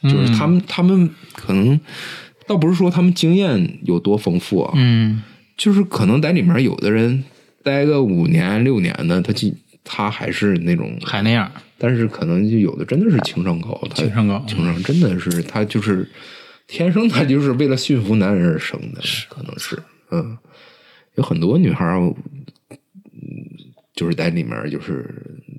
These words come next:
Speaker 2: 都是混得不错的，
Speaker 1: 嗯，
Speaker 2: 嗯，
Speaker 1: 嗯，嗯。
Speaker 2: 买房买车的也有。
Speaker 1: 是吗？
Speaker 2: 对。包括好多到后来傍大款啊，当个小三儿啊，
Speaker 1: 嗯。
Speaker 2: 都有。有从良，
Speaker 1: 应该也有转正的。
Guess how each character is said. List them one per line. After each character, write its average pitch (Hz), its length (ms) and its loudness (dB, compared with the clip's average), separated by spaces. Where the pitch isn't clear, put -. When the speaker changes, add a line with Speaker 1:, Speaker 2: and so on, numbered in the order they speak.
Speaker 2:
都 85 200 -2
是 - 420 -4
混 - 280 -4
得 - 60 -2
不 - 120 -8
错 - 400 -4
的， - 120 -12
Speaker 1:
嗯， 98 200 -2
Speaker 2:
嗯， 92 80 -6
Speaker 1:
嗯， - 240 -4
嗯。 98 80 -12
Speaker 2:
买 80 120 -6
房 78 220 -4
买 - 120 -4
车 - 240 -10
的 - 160 -12
也 - 60 -14
有。 - 60 -12
Speaker 1:
是 - 160 -6
吗？ 90 320 -6
Speaker 2:
对。 - 140 -12
包 90 160 -2
括 98 380 0
好 - 220 -4
多 90 220 0
到 95 140 0
后 95 160 -4
来 85 180 0
傍 90 300 -2
大 87 120 -2
款 - 220 -6
啊， 92 480 -14
当 85 180 -2
个 87 80 0
小 90 160 -4
三 - 180 -4
儿 87 240 0
啊， 85 280 -6
Speaker 1:
嗯。 92 220 -4
Speaker 2:
都 87 180 -4
有。 71 180 -4
有 82 160 -2
从 107 100 0
良， 107 40 -4
Speaker 1:
应 113 100 2
该 120 60 0
也 110 160 0
有 139 120 2
转 95 200 -2
正 101 200 0
的。 - 120 -8